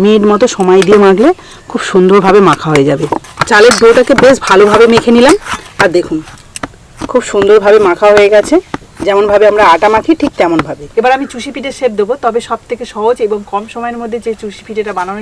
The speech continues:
যাবে সেটাই আজ প্রথম বানাবো। তারপরে বাকি যে সোশ্যাল মিডিয়া যেসব পদ্ধতিগুলো দেখানো হচ্ছে সেগুলোও দেখিয়ে দেবো। দেখুন, এই ডো থেকে সামান্য একটুখানি এইভাবে দু আঙুল দিয়ে টেনে নিলেই যেটুকু অংশ আসবে সেইটুকু অংশ এই যে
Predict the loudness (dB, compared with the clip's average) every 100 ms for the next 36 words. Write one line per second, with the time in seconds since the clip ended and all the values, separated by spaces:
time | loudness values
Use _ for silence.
0 | -8 -8 -10 -16 -20 -10 -6 -2 0 -2
1 | -4 -8 -8 -6 -4 -6 -10 -14 -20 -2
2 | -2 0 0 0 0 -2 -4 -12 -12 -12
3 | -10 -8 -8 -4 -2 -2 -6 -8 -8 -8
4 | -6 -6 -6 -4 -4 -6 -8 -8 -10 -12
5 | -14 -10 -4 -4 -6 -12 -12 -14 -18 -20
6 | -4 -4 -2 -2 0 0 2 2 2 0
7 | 0 0 0 -8 -10 0 2 4 4 4
8 | 0 0 -4 0 0 2 2 2 2 2
9 | 0 -4 -12 -4 2 4 4 4 2 2
10 | 0 2 2 2 2 4 4 4 0 2
11 | 2 2 2 0 0 -2 0 0 0 0
12 | 0 0 0 -2 -20 -12 0 2